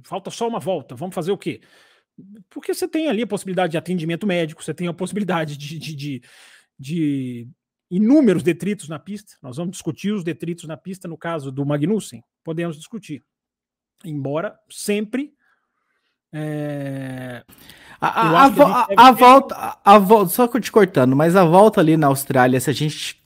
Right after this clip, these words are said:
Speaker 2: considerasse um virtual safety car, ela ia girar quase que em dois minutos, né? Se a gente coloca um virtual safety car. Não seria um tempo suficiente pra eles decidirem se vão chamar vermelho ou não? "Peraí, vamos pôr um virtual safety car por um minuto, um minuto e meio,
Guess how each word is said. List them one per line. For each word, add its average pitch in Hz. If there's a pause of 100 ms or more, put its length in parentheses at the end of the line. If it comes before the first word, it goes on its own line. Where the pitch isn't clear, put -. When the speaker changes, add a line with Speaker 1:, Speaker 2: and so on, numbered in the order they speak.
Speaker 2:
considerasse 147
um 127
virtual 131
safety 127
car, 139 (600)
ela 160
ia 180
girar 170
quase 302
que -
em 170
dois 151
minutos, 113
né? 131
Se -
a 131
gente 135
coloca 127
um 123
virtual 131
safety 131
car. 110 (480)
Não 240
seria 262
um 247
tempo 220
suficiente 185
pra 185
eles 156
decidirem 160
se 175
vão 156
chamar 135
vermelho 120
ou 110
não? 151
"Peraí, 202
vamos 165
pôr 220
um 175
virtual 151
safety 131
car 147
por 143
um 139
minuto, 147
um 147
minuto 135
e 120
meio, 151